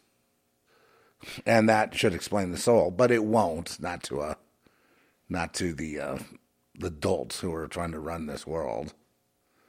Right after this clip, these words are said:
Who are idiots. And I don't care what Zelenko said. You know, they're idiots. Sorry.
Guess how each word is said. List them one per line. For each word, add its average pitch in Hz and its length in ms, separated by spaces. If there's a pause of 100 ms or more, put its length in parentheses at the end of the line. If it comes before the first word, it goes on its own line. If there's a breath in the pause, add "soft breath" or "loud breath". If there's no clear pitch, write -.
(580)
Who 95 60
are 85 160 (200)
idiots. 76 500
And 101 160
I 110 140
don't 110 200
care 120 220
what 85 280
Zelenko 85 520
said. 87 460
You 92 140
know, 90 160
they're 95 180
idiots. 90 360
Sorry. 92 400